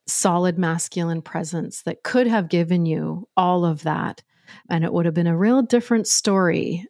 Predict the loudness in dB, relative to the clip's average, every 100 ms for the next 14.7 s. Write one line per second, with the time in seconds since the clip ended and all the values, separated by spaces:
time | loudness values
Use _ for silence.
0 | _ -2 0 0 0 -2 0 0 0 -4
1 | -12 -20 _ _ _ _ 0 4 6 4
2 | 4 0 2 0 0 -2 0 2 2 -2
3 | -4 0 0 0 -2 -4 -2 -2 -2 -6
4 | -20 -20 -20 -6 -2 0 2 0 2 4
5 | 6 6 6 4 0 2 4 4 4 4
6 | 4 2 0 -2 -2 -2 -2 -2 -6 -2
7 | -2 -2 -2 -2 0 -2 -4 -2 -2 0
8 | 2 2 0 -4 -20 0 4 4 4 2
9 | 2 0 0 -2 -6 -8 -8 -6 -4 -2
10 | -2 -4 -4 -2 -2 -6 -14 -16 -4 0
11 | 2 0 0 -2 -2 -2 -2 0 -2 0
12 | 2 2 2 0 0 2 2 2 0 -2
13 | -4 -6 -6 -4 0 2 4 4 4 4
14 | 4 2 -4 -2 -2 2 0